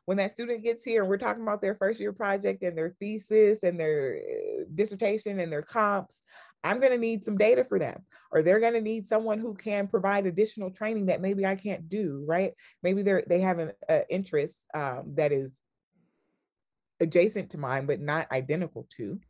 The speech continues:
Um, and I need to be able to call colleagues and friends to say, "Hey, you got this data set?" They're working on a pub. Or, "Do you have another student who we can collaborate with?" So it just makes productivity, collaboration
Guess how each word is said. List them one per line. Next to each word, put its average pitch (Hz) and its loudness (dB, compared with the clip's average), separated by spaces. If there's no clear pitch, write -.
Um, 127 -6
and 135 -2
I 139 -2
need 147 -6
to 160 -14
be 160 2
able 156 0
to 160 0
call - -4
colleagues 311 -6
and 175 -12
friends 262 -4
to - -12
say, 156 0
"Hey, 208 -2
you 233 -4
got 277 -2
this 269 -6
data 269 0
set?" 277 -2
They're 233 4
working 247 2
on 240 -4
a 220 -4
pub. 190 0
Or, 185 6
"Do 185 -2
you 226 2
have 220 4
another 208 2
student 220 -4
who 202 0
we 196 -2
can 190 -8
collaborate 196 2
with?" 220 6
So 202 0
it 208 -4
just 262 -6
makes 190 -2
productivity, 175 0
collaboration 143 -2